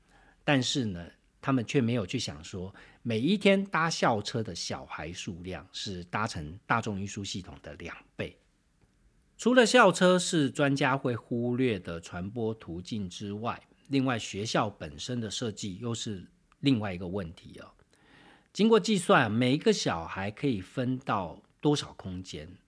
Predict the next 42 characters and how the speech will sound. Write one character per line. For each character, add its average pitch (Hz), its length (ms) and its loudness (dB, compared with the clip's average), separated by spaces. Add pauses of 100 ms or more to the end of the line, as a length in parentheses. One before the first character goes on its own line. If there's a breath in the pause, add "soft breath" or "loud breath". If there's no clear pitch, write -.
(240)
大 170 180 0
概 113 380 -6 (280)
是 123 240 -6
一 110 180 -6
个 90 280 -10
小 85 260 -4
学 101 200 -6
生 110 260 -6
哈， - 260 -14 (220)
半 117 240 4
径 107 260 -6
是 98 220 -8
一 98 100 -8
个 - 140 -14
一 160 140 -4
百 - 320 -10
零 85 280 -8
七 - 280 -8
公 110 260 -6
分 98 240 -8
的 87 160 -10
范 85 180 -10 (140)
围。 - 80 -20 (800 soft breath)
你 143 100 2
会 220 140 6
想 139 180 6
说 170 380 2 (200)
大 143 220 6
一 139 100 4
点 110 160 0
应 90 120 -6
该 110 160 0
会 113 120 -6
好 78 300 -8
一 92 80 -8
点， 87 240 -14 (340)
即 127 160 -2
便 151 160 4
是 139 140 0
到 123 160 2
高 120 260 0
中， 110 320 -8